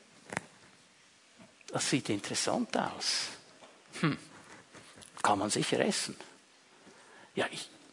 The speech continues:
das Risiko gehe ich ein. Und er schnappt sich die Na-, Banane, beißt rein, und das macht er nur einmal. Nachher weiß er, ich muss das Teil schälen. Der wusste das alles nicht, aber Gott wusste, der hat eine Risikobereitschaft, der wird Neues testen,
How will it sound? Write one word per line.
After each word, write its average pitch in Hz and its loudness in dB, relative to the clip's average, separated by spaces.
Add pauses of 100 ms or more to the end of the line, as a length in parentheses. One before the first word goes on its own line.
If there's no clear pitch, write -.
(400)
das - 12
Risiko 180 12
gehe 147 12
ich 127 12
ein. 233 12 (1080)
Und 165 12
er 147 12
schnappt 240 12
sich - 12
die 320 10
Na-, 233 12
Banane, 226 12
beißt 196 12
rein, 220 12
und 190 12
das 165 10
macht 165 12
er 156 12
nur 160 12
einmal. 160 12
Nachher 151 12
weiß 143 12
er, 156 12
ich 143 8
muss 156 12
das - 8
Teil 131 12
schälen. 135 12 (880)
Der 240 12
wusste 202 12
das 190 12
alles 262 12
nicht, 349 12
aber 208 12
Gott 285 12
wusste, 262 12
der 233 12
hat 220 12
eine 202 12
Risikobereitschaft, 339 12
der 214 12
wird 202 12
Neues 269 12
testen, 285 12